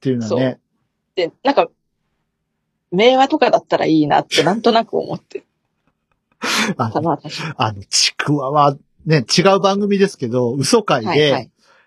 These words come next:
Speaker 1: あれちょうどね、四月一日に新しい元号が
Speaker 2: うんうんうん。
Speaker 1: 発表になるっていうので、嘘会をどうしようかっていうので、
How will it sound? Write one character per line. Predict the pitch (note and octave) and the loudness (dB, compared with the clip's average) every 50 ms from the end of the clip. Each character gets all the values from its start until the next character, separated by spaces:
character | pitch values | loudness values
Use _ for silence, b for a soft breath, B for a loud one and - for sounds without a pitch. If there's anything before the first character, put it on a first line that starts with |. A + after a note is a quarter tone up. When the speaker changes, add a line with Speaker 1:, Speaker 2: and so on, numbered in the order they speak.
| _ _ _ | _ _ _
Speaker 1:
あ | D3+ D#3 | -2 -2
れ | D#3 | -2
ち | D3+ - C#4+ | 0 2 2
ょ | E4+ F4+ | 2 2
う | F#4 | 2
ど | F#4 E4+ | 2 2
ね、 | E4 F4 F4 F#4+ | 2 2 0 0
四 | F#4+ - C#4 A#3+ | 0 0 2 2
月 | D#4 D4 C#4+ - - - D#4 | 2 2 0 -4 -4 0 0
一 | D#4 C#4 | 0 2
日 | - C#4+ C#4+ - E4+ | 2 2 0 2 0
に | A#3+ F#3 | 0 0
新 | E3 D3+ G3+ G3+ G#3 | 2 4 4 4 4
し | G3 - A#3 G3 | 2 0 -2 -2
い | |
元 | C#3 D3 D#3+ E3+ F3 F#3 | 0 0 0 0 2 2
号 | G3 G3 F3+ D#3 | 4 4 4 4
が | C#3 C#3+ D3 D3 C#3 | 4 2 2 2 0
Speaker 2:
う | |
ん | D#3 | -2
う | D#3 | -6
ん | D3 | -8
う | |
ん。 | C#3+ D3 - _ | -10 -14 -18 _
Speaker 1:
発 | - - D#3+ - - - - - | -2 -2 -2 0 -2 -2 0 0
表 | A3+ - - A#3 | 0 0 0 -4
に | A#3 - | -4 0
な | - A#3 B3+ | 2 2 2
る | G3 - D#3+ | 2 2 -2
っ | D#3+ | -6
て | - _ - F#3+ | -6 _ 2 2
い | D3+ D3 | 2 2
う | |
の | C#3 B2+ A2+ | 2 0 2
で、 | A#2 D3 E3 D#3+ C#3+ - - B B B B B G#3+ G3 F#3 E3+ B - | 2 4 4 4 2 0 -4 B B B B B -8 -8 -8 -10 B -2
嘘 | F#3 E3+ - E4 E4 A3+ | 0 2 4 2 2 4
会 | - A#3 G3 E3 C#3 | 4 2 2 2 0
を | B2+ C3 | -4 0
ど | B2 G3+ A#3 B3+ | 2 4 4 4
う | A#3+ | 2
し | - - F3+ | 0 0 -2
よ | D#3 C3+ | -2 -2
う | A#2+ | -2
か | - - B2 | -2 -4 -6
っ | G#2+ | -6
て | - _ - | -6 _ -4
い | B2+ A#2+ | -2 -2
う | G#2+ | -2
の | A2 G#2 | -4 0
で、 | A#2 D3 D3 C#3+ B2+ - | 2 4 4 4 2 0